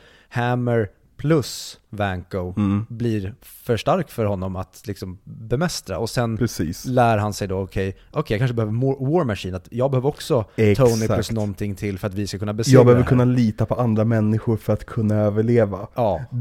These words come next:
Speaker 2: Att det är character arcen, för det är en sak han har kvar att lära sig kanske.
Speaker 1: Mm.
Speaker 2: För att ha-, i första lär han sig att han inte är odödlig, praktiskt taget. Och ja, nej, det är,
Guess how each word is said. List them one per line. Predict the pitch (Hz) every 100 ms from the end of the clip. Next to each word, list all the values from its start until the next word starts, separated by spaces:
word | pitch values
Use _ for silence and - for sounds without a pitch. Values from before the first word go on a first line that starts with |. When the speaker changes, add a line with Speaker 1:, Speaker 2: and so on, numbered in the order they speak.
| 113
Speaker 2:
Att | 117
det | 127 120 143 147 117 90 _
är | 110 104 101 -
character | - 101 - 95 87
arcen, | 98 90 98
för | 117
det | 120
är | 139
en | 151
sak | - 101
han | 117
har | 104
kvar | - -
att | 101 135
lära | 123 151
sig | - 131
kanske. | - - -
Speaker 1:
Mm. | - 120 90 -
Speaker 2:
För | - 120
att | -
ha-, | 127 120 - 110 117 123 123
i | 123
första | 143 -
lär | 139 127 101
han | 104
sig | 101
att | 98
han | - 110 104
inte | 101 98 113
är | 98 90 98
odödlig, | 117 113 127 120 - 87 - - _ _
praktiskt | - 95 101
taget. | 101 - - - - _ _ _ _ _ _
Och | _ - 107 104 - _ _ _ _
ja, | 110 98 107
nej, | 120 113 127 - _
det | 120 131 131
är, | 127